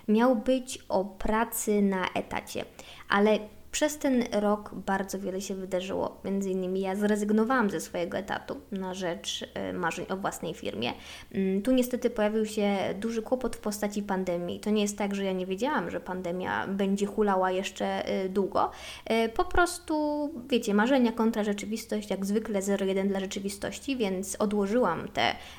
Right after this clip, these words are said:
życzenia na później i wplątałam się w kolejny etat. A nowy etat oznacza nowe, wielkie i spektakularne porażki, mm, trochę mniejsze sukcesy,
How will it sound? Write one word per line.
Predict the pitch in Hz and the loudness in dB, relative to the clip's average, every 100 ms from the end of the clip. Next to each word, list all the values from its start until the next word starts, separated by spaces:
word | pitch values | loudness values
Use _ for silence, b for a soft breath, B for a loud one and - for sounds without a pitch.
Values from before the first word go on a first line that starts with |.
| - | -2
życzenia | 202 233 202 185 | 2 4 6 4
na | 185 | 2
później | 185 190 - 233 359 B B B - | 0 -4 0 0 0 B B B 0
i | 311 339 - - - - - - - - | 2 2 0 -12 -20 -20 -20 -20 -20 -12
wplątałam | - 254 254 247 294 285 311 302 302 | 4 6 6 4 2 4 8 8 6
się | 294 | 0
w | 294 | 2
kolejny | 370 311 185 196 | 4 6 6 4
etat. | - 226 254 - - B B B B - - - | 2 0 0 -2 -18 B B B B -16 -16 -6
A | - 208 | 2 4
nowy | 208 240 233 233 | 6 6 2 2
etat | 277 277 240 247 - | 0 2 -2 -2 -4
oznacza | 208 208 214 208 208 196 190 B B B | -2 2 2 0 0 0 0 B B B
nowe, | 220 233 208 202 | 6 8 8 4
wielkie | 202 220 214 202 - 180 185 B B - | 4 4 2 0 -2 -2 -2 B B -4
i | 208 | -4
spektakularne | - 220 214 196 202 202 175 202 | 0 0 0 -2 0 2 4 2
porażki, | 208 226 240 240 - - 202 202 202 B - | 2 4 4 2 -2 -2 0 0 -4 B -6
mm, | 202 196 190 190 190 190 - - - - | 0 2 2 2 0 -2 -6 -16 -18 6
trochę | 254 240 220 | 8 8 6
mniejsze | 220 208 202 196 | 6 6 4 -2
sukcesy, | - 220 - 269 262 220 208 | -2 -4 2 4 4 4 2